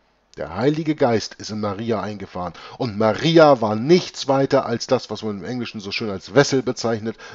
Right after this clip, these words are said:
war nichts weiter als ein Medium, das dafür gesorgt hat, dass die Person Jesus Christus als Mensch auf diese Erde kommen konnte und als zweiter Adam und später durch sein Blutvergießen am Kreuz dafür, ähm, Kreuz dafür sorgen konnte, dass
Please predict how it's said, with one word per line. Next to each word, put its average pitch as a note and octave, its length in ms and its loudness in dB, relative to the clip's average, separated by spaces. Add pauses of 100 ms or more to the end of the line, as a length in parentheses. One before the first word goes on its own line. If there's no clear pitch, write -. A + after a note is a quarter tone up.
war A2+ 120 2
nichts D3+ 280 0
weiter C3 220 2
als - 180 -4
ein F2+ 160 -8
Medium, D#3+ 640 4 (240)
das B2 140 2
dafür G#2+ 300 -6
gesorgt C#3 540 4
hat, C3+ 200 0 (280)
dass A#2+ 180 0
die A#2 140 -10
Person C3+ 680 0
Jesus B2 440 -4
Christus B2+ 460 -4
als F#2 260 -12
Mensch B2 320 -4
auf G#2 280 -10
diese A2+ 240 -8
Erde G#2+ 340 -8
kommen G#2 260 -8
konnte G2+ 420 -8 (360)
und D#3 340 2
als - 300 -8
zweiter D3+ 720 2
Adam A#2+ 480 -2 (240)
und A#2 180 -8
später B2 400 -2
durch F#2 160 -10
sein G2 220 -4
Blutvergießen B2+ 760 -4
am A#2 160 -4
Kreuz - 280 -6
dafür, F2+ 280 -8 (140)
ähm, G2 260 -10
Kreuz A#2 380 -2
dafür F2+ 240 -10
sorgen B2+ 400 0
konnte, A2 400 -4 (280)
dass - 260 -10